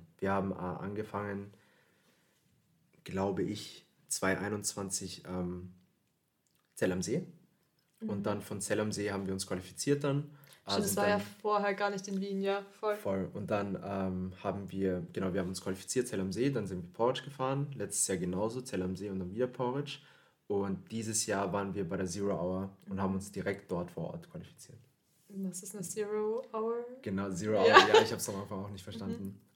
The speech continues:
Speaker 1: Ähm, auf jeden Fall, Dance Day ist ja, ähm, ist ja in mehreren Ländern vertreten.
Speaker 2: Mhm.
Speaker 1: Und, äh, die Finals sind ja in Porridge. Dadurch, dass es
Speaker 2: Mhm.
Speaker 1: überall vertreten ist, ähm, qualifiziert man sich dort.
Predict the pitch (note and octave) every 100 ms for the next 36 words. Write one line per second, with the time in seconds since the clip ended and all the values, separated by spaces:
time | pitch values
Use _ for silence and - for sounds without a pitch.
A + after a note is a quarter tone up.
0 | - G#2 G#2 G2+ G2+ G2+ - _ _ _
1 | _ _ - A2 A#2 G#2+ G#2+ G#2+ G2+ F#2
2 | G2 G#2+ G#2+ G#2 G#2 G2+ G2 - - -
3 | F#2+ F#2 F2+ F2+ F#2 - - _ _ -
4 | - F#2+ G2 F#2 F2+ - - F#2+ F#2+ F#2+
5 | F2+ F#2+ F#2 F#2+ - F2 G2 G2 E3 E3
6 | - A3 A3 A3 A3 - - G3+ G3+ G3+
7 | G2+ - - F#2 E2+ - G#2 A#2 B2 A2
8 | G#2 G#2+ - E2 D#2+ - - _ _ _
9 | - G2 F#2+ G#2 G2+ - A2 G2+ G2 -
10 | - A#2 A#2 G2 C#3+ - - _ _ _
11 | G2 F#2+ F#2+ F#2+ E2+ - _ _ _ _
12 | - G#2 - - A2+ A2 G2+ G2 - F#2+
13 | C#3